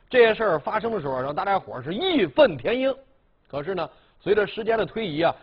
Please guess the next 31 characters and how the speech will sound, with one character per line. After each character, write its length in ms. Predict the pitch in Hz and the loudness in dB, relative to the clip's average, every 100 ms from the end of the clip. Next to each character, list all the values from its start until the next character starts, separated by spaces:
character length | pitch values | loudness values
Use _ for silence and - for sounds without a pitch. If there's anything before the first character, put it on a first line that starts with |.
| - | -16
新 240 | - 302 330 | -2 0 4
闻 160 | 320 | 4
里 100 | 247 | 4
暴 220 | 214 302 | 4 6
露 140 | 277 269 | 6 2
的 80 | 294 | 4
问 260 | 381 285 | 4 4
题 200 | 160 214 | 0 -4
官 280 | 226 311 330 | 4 8 8
员 260 | 240 220 254 - _ _ - | 8 4 4 -6 _ _ -4
正 160 | 233 | 0
在 160 | 202 175 | 2 2
被 140 | 165 | 2
一 100 | 180 | -2
些 200 | 185 202 | 0 0
部 180 | 196 196 | 0 -2
门 180 | 143 165 - _ _ | -2 -4 -6 _ _
一 320 | 247 226 185 | -8 -6 -8
点 220 | 135 139 | -8 -4
儿 120 | 117 143 | -4 -6
一 180 | 208 | -10
点 180 | 127 131 | -8 -10
儿 80 | 101 | -10
的 80 | 135 - | -2 4
淡 240 | 277 156 | 4 4
化， 260 | 143 254 - _ _ - | 0 0 0 _ _ -14
以 260 | 120 165 | -8 -8
至 220 | 185 254 | -4 -2
于 240 | 202 233 233 _ _ | 0 0 -2 _ _
成 220 | - - 208 | -6 -2 4
了 220 | 175 | 4